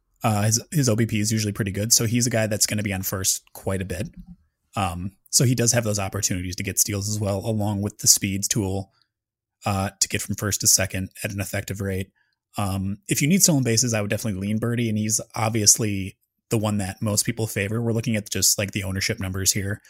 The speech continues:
You've got Berti, who's owned nineteen percent of the time on Yahoo and nine percent on E S P N, in comparison with Cooper, who's only owned three percent on Yahoo and E S P N both. So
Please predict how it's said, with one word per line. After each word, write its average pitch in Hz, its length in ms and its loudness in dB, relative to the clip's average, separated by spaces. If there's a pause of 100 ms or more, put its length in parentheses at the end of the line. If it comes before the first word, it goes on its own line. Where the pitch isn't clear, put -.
(320)
You've 117 140 -4
got 110 140 2
Berti, 104 280 0
who's 113 180 0
owned 98 240 0
nineteen 98 360 -2
percent 110 200 -4
of 98 60 -4
the 95 80 -6
time 101 240 -2
on 98 100 -4
Yahoo 98 380 -4
and 101 100 -2
nine 98 220 -4
percent 104 320 2
on 98 100 -4
E 113 140 0
S 101 120 2
P 107 220 -4
N, 98 220 -2
in 117 160 -4
comparison 107 480 0
with 107 160 -4
Cooper, 123 420 4 (360)
who's 131 120 2
only 127 160 4
owned 110 180 0
three - 260 -2
percent 101 560 0 (260)
on 110 100 2
Yahoo 104 500 0
and 98 480 -4 (360)
E 110 100 2
S 95 140 2
P 104 140 -2
N 87 160 -4
both. - 400 -6 (580)
So 98 500 4